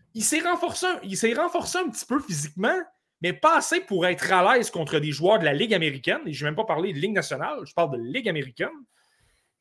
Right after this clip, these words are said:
Mais il a perdu également de la vitesse qui fait en sorte qu'il est moins efficace lorsque c'est le temps d'appliquer de la pression sur les adversaires, lorsque c'est le temps de créer de l'attaque, de transporter la rondelle, euh, d'être, d'être efficace dans le jeu de transition et tout ça.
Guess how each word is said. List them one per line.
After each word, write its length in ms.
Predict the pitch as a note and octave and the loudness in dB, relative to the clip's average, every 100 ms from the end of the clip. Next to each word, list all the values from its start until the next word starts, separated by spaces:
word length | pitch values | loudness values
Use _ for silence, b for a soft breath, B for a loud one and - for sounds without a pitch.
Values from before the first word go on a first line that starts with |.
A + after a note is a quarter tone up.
| D3+ | -4
Mais 140 | D#3+ | 2
il 60 | C4+ | 4
a 100 | C#4+ | 4
perdu 260 | C4 B3+ | 4 4
également 340 | G4 C#4+ G#3+ D4+ | 4 4 4 2
de 120 | F#3+ | 4
la 100 | D#3+ | 4
vitesse 540 | C3 F3+ - D4+ E4+ | 2 -6 -2 -2 0
qui 100 | - - | -4 0
fait 80 | |
en 140 | A3+ G3 | 2 2
sorte 260 | D4+ D4+ | 0 -4
qu'il 140 | - F#3 | -4 -2
est 80 | F3 | -2
moins 180 | D4+ | 0
efficace 600 | G4 - - G#3+ F3 - E3 | -2 -4 0 4 4 0 -2
lorsque 340 | F3+ - E3 | -2 0 -4
c'est 140 | D3+ | -2
le 100 | D#3 | -4
temps 200 | D3 C#4 | 0 2
d'appliquer 340 | A#3+ F3+ - D4 | 4 2 2 0
de 60 | |
la 80 | A#3 | 0
pression 280 | - D#3 A#3+ | 2 0 0
sur 140 | - | -2
les 160 | D#3+ C#3+ | -2 0
adversaires, 520 | D3 C#3+ - F3+ D3+ B - | 0 0 2 0 0 B -6
lorsque 180 | E3+ E3 | -6 -2
c'est 140 | E3+ | -4
le 40 | D3 | 2
temps 140 | D#4 | 2
de 60 | E4 | 2
créer 300 | - F3 B3 | -2 0 4
de 60 | F#3+ | 6
l'attaque, 420 | D3+ G#3 A3 D3 | 6 6 2 2
de 80 | D3 | -4
transporter 540 | A3+ C4 A3+ - C4+ | -4 -6 -6 -4 2
la 100 | A#3 | 2
rondelle, 540 | F3 D#3+ D3+ C4 D4+ B B B B C#3+ | 2 0 2 2 2 B B B B -2
euh, 300 | C#3+ D3 D3 C#3 - | 2 2 2 -4 0
d'être, 280 | E3 F#3+ F3+ F3+ | 2 4 2 -2
d'être 240 | E3+ E3+ F3+ | -2 -2 -2
efficace 380 | G3+ - D4 A#3 | -4 2 2 4
dans 100 | D#3+ | 0
le 60 | |
jeu 140 | D3+ B3 | 0 -4
de 40 | |
transition 460 | - D#3 C#3 G3 G3+ | -2 -2 -2 -2 -2
et 60 | |
tout 60 | D3 | -2
ça. 240 | - F#3 | 0 2